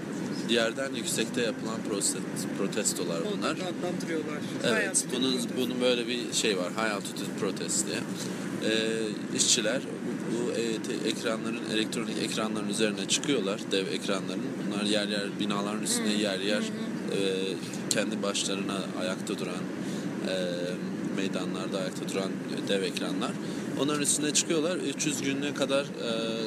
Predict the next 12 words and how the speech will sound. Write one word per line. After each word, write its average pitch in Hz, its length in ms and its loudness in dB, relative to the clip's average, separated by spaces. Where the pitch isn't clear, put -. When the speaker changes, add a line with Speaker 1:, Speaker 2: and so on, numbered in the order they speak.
Speaker 1:
kaldıkları 127 580 2
da 147 60 0
oluyor. 131 480 2
Ve 123 100 -2
protestoları 127 760 2
uzun 143 220 6
sü-, - 300 2
uzun 127 160 4
süreli 135 300 6
protestolar 113 560 0
bunlar. - 300 -2
<clears throat> - 220 2